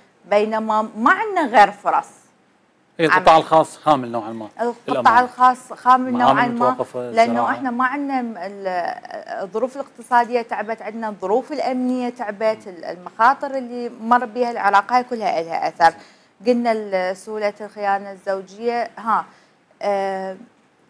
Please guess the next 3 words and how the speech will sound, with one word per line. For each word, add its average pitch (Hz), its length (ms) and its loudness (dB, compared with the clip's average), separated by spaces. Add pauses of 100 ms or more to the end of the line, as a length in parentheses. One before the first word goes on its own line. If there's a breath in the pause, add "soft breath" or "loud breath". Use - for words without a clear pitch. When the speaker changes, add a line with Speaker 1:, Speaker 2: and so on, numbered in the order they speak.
(320)
Speaker 1:
دور 359 500 6
المرأة 196 720 2
وشخصية 339 800 -4